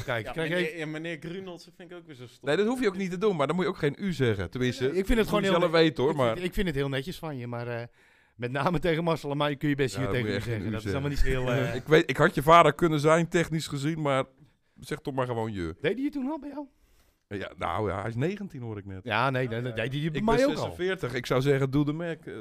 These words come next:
Speaker 3: de, de, reken
Speaker 1: Ja.
Speaker 3: uit. Maar je moet er af en toe moet je eens, eh, moet je
Speaker 2: Ja,
Speaker 3: er echt
Speaker 2: ik
Speaker 3: tussen, eh, tussen komen.
Speaker 2: Ik, ik vind het veel te leuk om te luisteren.
Speaker 3: Maar leg jij anders eventjes de, als je, eh, student journalistiek, de degradatieregeling uit van de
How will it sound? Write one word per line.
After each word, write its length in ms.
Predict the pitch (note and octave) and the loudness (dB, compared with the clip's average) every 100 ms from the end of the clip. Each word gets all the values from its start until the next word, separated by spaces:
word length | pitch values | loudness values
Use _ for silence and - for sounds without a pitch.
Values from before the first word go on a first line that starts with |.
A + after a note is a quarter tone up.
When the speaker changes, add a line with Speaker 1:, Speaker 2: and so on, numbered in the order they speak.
| B2+ | -8
Speaker 3:
de, 200 | C#3 D3 | -6 -6
de, 300 | C#3+ D#3 A#2+ G#2+ | -8 -12 -10 -6
reken 160 | C3 | -2
Speaker 1:
Ja. 160 | E3 D#3 | 0 0
Speaker 3:
uit. 300 | E3+ E3 - C#3 A#2 - - - - - - | 0 -2 -4 -16 -20 -20 -20 -20 -20 -12 0
Maar 160 | D3 | 2
je 60 | F#3 | 2
moet 140 | G#3 | 0
er 60 | F3+ | -2
af 100 | E3 | -4
en 80 | E3 | -2
toe 120 | G3+ G3 | -2 0
moet 100 | F#3 | -2
je 60 | |
eens, 200 | E3+ E3 | -2 -4
eh, 160 | F3+ E3+ | -8 -8
moet 80 | F#3+ | -6
je 60 | |
Speaker 2:
Ja, 180 | F#3 E3 | -2 0
Speaker 3:
er 40 | F3+ | 0
echt 80 | E3 | 0
Speaker 2:
ik 60 | |
Speaker 3:
tussen, 280 | E3+ G#3 E3 | -4 -2 0
eh, 80 | C#3+ | 2
tussen 340 | C3 E3 - | 0 -4 -4
komen. 360 | B2+ A2 G2 F2+ - | 0 0 0 -6 -12
Speaker 2:
Ik, 100 | A#2+ C#3 C3 | -12 -12 -12
ik 120 | A2+ | -14
vind 60 | |
het 140 | - G#2+ | -14 -12
veel 160 | B2 | -12
te 80 | A2+ | -8
leuk 160 | A#2 G#2+ | -8 -8
om 60 | A2+ | -8
te 60 | |
luisteren. 380 | B2+ C3 C3 - | -4 -4 -6 0
Speaker 3:
Maar 80 | D3 | 2
leg 160 | F3+ E3+ | 2 2
jij 180 | F#3+ | 2
anders 260 | E3+ F#3 F3 | 4 0 -2
eventjes 460 | - - B2 E3+ - | -4 -4 -6 -10 -6
de, 180 | D3+ | -6
als 180 | - C3+ | -4 -4
je, 480 | C#3+ C#3+ C3+ C3+ A#2+ | -2 -2 0 -2 -4
eh, 320 | - A#2 A#2+ B2 | -6 -4 -2 -4
student 440 | - B2+ C#3+ C3+ | -4 0 0 0
journalistiek, 540 | C#3 B2+ A#2+ D#3 C#3+ - | -6 -8 -10 -14 -16 -18
de 440 | - A#2 A#2 A2 G#2+ _ _ _ _ _ - B2 | -12 -10 -8 -10 -12 _ _ _ _ _ -6 -4
degradatieregeling 1080 | A#2+ B2 C3 - A2 G2 F#2+ A2 F#2+ F#2 | -4 -6 -8 -8 -12 -10 -6 -4 -6 -8
uit 160 | F2+ E2+ | -10 -10
van 140 | - F2 | -10 -10
de 200 | F2 | -10